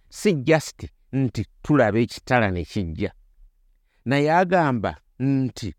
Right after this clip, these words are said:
tubalibwa okufa. Tutwalibwa mu kufa. Right, akyoge,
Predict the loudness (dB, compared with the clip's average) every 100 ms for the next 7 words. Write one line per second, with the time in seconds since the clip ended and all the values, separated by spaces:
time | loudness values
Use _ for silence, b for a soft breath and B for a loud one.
0 | _ _ -2 2 2 2 0 0 -2 -2
1 | -2 -2 -6 -16 -10 -8 -8 _ _ _
2 | _ _ _ _ -6 -2 0 2 2 0
3 | 0 -2 -2 -4 -2 -4 -8 -14 -6 -6
4 | -6 _ _ _ _ 2 2 2 -2 0
5 | -2 -2